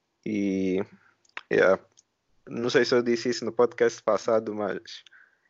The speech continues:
ou na parte um, mas é aí que, você, que nós vemos também que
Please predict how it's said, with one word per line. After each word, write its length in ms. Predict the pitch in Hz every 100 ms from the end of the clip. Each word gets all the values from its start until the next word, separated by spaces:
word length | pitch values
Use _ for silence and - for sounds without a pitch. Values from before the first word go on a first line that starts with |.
| _ -
ou 180 | 107
na 140 | 104 95
parte 460 | 95 110 107 110
um, 220 | 104 104 107 _ _ _ _ _
mas 200 | 107 101
é 80 | 110
aí 180 | 113 113
que, 100 | 110
você, 280 | 98 - - _
que 100 | -
nós 200 | 107 107
vemos 280 | 113 110 107
também 400 | - 104 104 107
que 440 | - 110 101 98